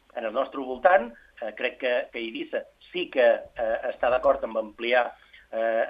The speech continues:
els, els hotels amb aquest estat de, de, de pandèmia. Bueno, m'ho, em pareix molt bé, respectable, però és el seu model turístic. El model turístic de Formentera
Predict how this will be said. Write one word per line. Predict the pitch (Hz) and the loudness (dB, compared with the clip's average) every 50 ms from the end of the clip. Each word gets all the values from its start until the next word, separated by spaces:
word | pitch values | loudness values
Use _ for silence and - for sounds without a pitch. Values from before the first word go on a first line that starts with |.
| 127 | -2
els, | 123 - 139 - | -4 -6 -4 -4
els | 123 113 | -2 -2
hotels | 120 113 127 139 135 127 - - 139 | 0 2 4 4 4 4 2 -4 -8
amb | 120 110 110 | -8 -8 -4
aquest | 104 117 117 113 - 127 | -2 -2 -2 -2 -4 -8
estat | 113 - - 117 110 107 | -6 -4 -2 -2 -2 -2
de, | 107 113 110 113 117 - - | -2 0 0 0 -2 -4 -4
de, | 107 107 117 - - | -4 -4 -4 -4 -4
de | 113 | -4
pandèmia. | 117 131 135 139 143 - 123 123 | -4 0 4 4 6 6 4 2
Bueno, | - 117 110 - - | 0 -2 -4 -6 -8
m'ho, | - 123 120 120 131 | -8 -6 -2 -2 -2
em | 117 107 | -2 -2
pareix | - 120 117 | -4 0 4
molt | 135 135 135 | 4 6 8
bé, | 151 190 196 - - - - | 8 6 6 4 -2 -14 -6
respectable, | - 127 - - 139 - - 170 156 160 180 226 - - - - _ _ | -6 -6 0 2 0 4 8 8 8 8 6 2 -2 -2 -8 -18 _ _
però | 127 123 131 | -4 -2 -2
és | 135 131 | -2 -4
el | - | -6
seu | 147 151 | -6 -4
model | 147 147 147 147 143 135 - | 2 4 6 6 6 4 0
turístic. | 131 170 170 - - 107 - _ - - _ | -6 -6 -6 -8 -12 -18 -20 _ -20 -20 _
El | 110 104 | -12 -6
model | 110 113 135 139 | 0 2 2 2
turístic | 143 147 139 - 143 | 2 -2 -6 -6 -6
de | 139 139 | -6 -4
Formentera | - 131 123 123 123 135 135 151 - | -4 -4 -4 0 0 2 2 2 2